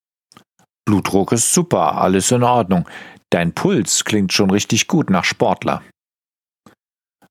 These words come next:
Auch wenn der Blutdruck nach unserem Gespräch und der Untersuchung eher ein paar Millimeter Quecksilbersäule zu hoch rangiert.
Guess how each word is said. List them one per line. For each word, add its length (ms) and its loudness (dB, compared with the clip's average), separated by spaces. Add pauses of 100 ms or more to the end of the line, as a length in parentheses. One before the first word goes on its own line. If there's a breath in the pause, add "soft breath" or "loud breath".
Auch 420 -2
wenn 160 2
der 100 2
Blutdruck 600 -2
nach 200 0
unserem 420 2
Gespräch 720 0
und 140 0
der 120 2
Untersuchung 1120 0
eher 520 0
ein 180 0
paar 340 -2
Millimeter 600 2
Quecksilbersäule 1120 0
zu 340 -2
hoch 280 0
rangiert. 600 0